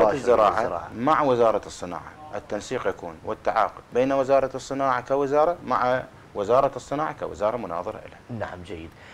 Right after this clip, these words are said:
Speaker 1: آه، حرجع معاك أستاذ محمد، ولكن عندنا في أحد الحلقات السابقة اللي كانت في جنوب محافظة بابل أيضًا تحدث بعض الفلاحين عن معضلة أسعار السماد. خلينا نشاهد هذا الفيديو راجعين.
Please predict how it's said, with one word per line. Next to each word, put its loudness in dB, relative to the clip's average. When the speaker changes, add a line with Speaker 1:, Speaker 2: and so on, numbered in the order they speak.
Speaker 1:
آه، 4
حرجع 0
معاك 0
أستاذ -4
محمد، 0
ولكن 4
عندنا -4
في -4
أحد 0
الحلقات -2
السابقة -6
اللي -8
كانت 0
في -4
جنوب -6
محافظة -2
بابل 0
أيضًا 0
تحدث -8
بعض -2
الفلاحين -6
عن -4
معضلة -8
أسعار -2
السماد. -12
خلينا -12
نشاهد -10
هذا -10
الفيديو -4
راجعين. 0